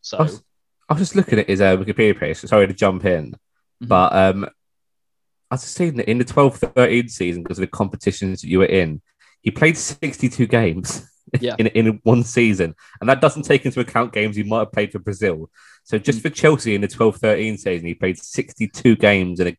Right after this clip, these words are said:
Speaker 2: in a, in a season.
Speaker 1: Yeah, it's very much like the
Speaker 2: Jesus
Speaker 1: season that Pedri
Speaker 2: Christ.
Speaker 1: had.
Speaker 2: Yeah,
Speaker 1: So,
Speaker 2: like, but,
Speaker 1: yeah.
Speaker 2: yeah, but, like, you know, Pedri's eighteen years old, and, like, Ramirez at that point was probably, like, twenty-six, twenty-seven.
Speaker 1: Yeah,
Speaker 2: Maybe
Speaker 1: I
Speaker 2: it's,
Speaker 1: think,
Speaker 2: it's,
Speaker 1: I think he was
Speaker 2: it's probably older than
Speaker 1: twenty-eight.
Speaker 2: that, maybe.
Speaker 1: Yeah, yeah.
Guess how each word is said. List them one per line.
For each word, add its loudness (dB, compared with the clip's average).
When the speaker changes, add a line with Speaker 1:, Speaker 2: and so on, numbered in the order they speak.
Speaker 2:
in -4
a, -2
in -4
a 0
season. -4
Speaker 1:
Yeah, -12
it's -10
very 4
much 0
like -2
the 4
Speaker 2:
Jesus 2
Speaker 1:
season -4
that -2
Pedri 2
Speaker 2:
Christ. -6
Speaker 1:
had. -8
Speaker 2:
Yeah, 6
Speaker 1:
So, 0
Speaker 2:
like, 2
but, 0
Speaker 1:
yeah. -12
Speaker 2:
yeah, 4
but, 0
like, 2
you 0
know, -2
Pedri's 4
eighteen 2
years 0
old, 2
and, -14
like, -2
Ramirez 2
at -2
that -4
point -10
was -12
probably, 2
like, 0
twenty-six, -4
twenty-seven. 0
Speaker 1:
Yeah, -8
Speaker 2:
Maybe 4
Speaker 1:
I 0
Speaker 2:
it's, 2
Speaker 1:
think, -2
Speaker 2:
it's, 0
Speaker 1:
I 2
think 0
he -2
was 0
Speaker 2:
it's -4
probably 2
older 2
than -
Speaker 1:
twenty-eight. -6
Speaker 2:
that, -8
maybe. -10
Speaker 1:
Yeah, 0
yeah. -6